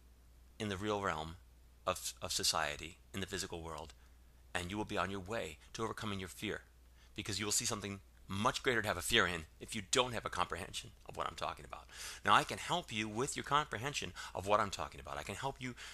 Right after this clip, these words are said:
see how to deal with it and where to go from there. But for right now, think about this. Understand it. Throw out preconceived notions. Get ready to make major changes. This is Paul Roberts with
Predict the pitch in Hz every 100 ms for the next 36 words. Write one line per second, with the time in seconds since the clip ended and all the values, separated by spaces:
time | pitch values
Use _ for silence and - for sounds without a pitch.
0 | - - - 127 123 104 107 151 151 -
1 | - 104 104 143 196 180 165 - 127 123
2 | 98 - - - - - - - - -
3 | - - - - - 113 107 110 151 135
4 | 160 98 - - - - - - - -
5 | - - - 208 214 151 104 - 69 -
6 | - - - - - 120 131 - 151 185
7 | 113 - - - - - - 117 165 247
8 | 220 208 156 - - - - - - -
9 | 139 120 - 131 120 120 117 85 - -
10 | - - - 110 98 175 135 117 151 165
11 | 95 104 104 98 107 147 143 135 - 107
12 | 113 82 - - - - - - - 120
13 | 117 - 135 127 110 110 117 170 - 92
14 | 85